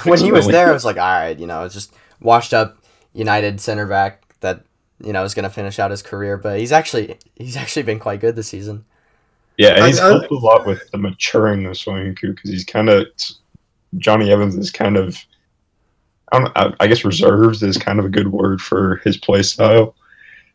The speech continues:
Speaker 2: And Soyuncu is definitely, like, just a hundred miles an hour all the time. And you can s-,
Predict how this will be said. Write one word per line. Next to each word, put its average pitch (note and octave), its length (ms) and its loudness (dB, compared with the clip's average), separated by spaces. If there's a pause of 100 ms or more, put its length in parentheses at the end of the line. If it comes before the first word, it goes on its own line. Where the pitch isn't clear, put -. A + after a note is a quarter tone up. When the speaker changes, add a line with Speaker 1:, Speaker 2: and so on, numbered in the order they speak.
(200)
Speaker 2:
And G#2 140 6
Soyuncu G2+ 640 4
is F2 140 -2
definitely, F#2 480 0
like, - 320 0
just - 240 -2
a - 40 2
hundred G#3+ 360 -2
miles - 340 2
an - 80 -2
hour G2 320 6
all F#3+ 160 6
the - 80 0
time. G#2 520 -2
And - 440 -2
you G2 180 -4
can G2 100 -2
s-, - 280 -4